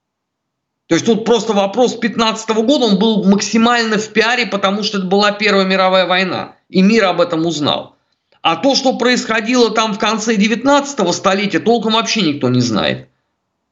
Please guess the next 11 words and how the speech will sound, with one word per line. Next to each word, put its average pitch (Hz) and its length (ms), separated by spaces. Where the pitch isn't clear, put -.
А 180 160
они 294 220
знают, 196 600
для 165 140
них 254 240
это, 240 180
э, 165 1080
часть 240 340
очень 202 280
трагической 180 640
истории. 127 640